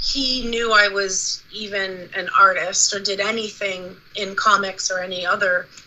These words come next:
uh, visual art industry. And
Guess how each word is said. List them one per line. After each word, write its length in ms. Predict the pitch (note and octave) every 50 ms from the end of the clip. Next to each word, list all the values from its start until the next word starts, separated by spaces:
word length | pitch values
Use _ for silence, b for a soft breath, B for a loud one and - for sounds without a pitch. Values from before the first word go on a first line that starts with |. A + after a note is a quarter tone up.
| B _ -
uh, 340 | - F#3 F#3 F3+ F3+ F3 E3+ -
visual 380 | F#3+ G3+ F#3+ G3 G3+ F#3 F3
art 300 | - - - F3+ F3 - - - -
industry. 880 | F#3 F#3+ F#3+ G#3 G3 G3 F#3+ - - - F3 D3+ D3 D#3+ E3 E3+ - - -
And 520 | G3 G3 G3 G3 G3+ G3+ G3 G3 G3 G3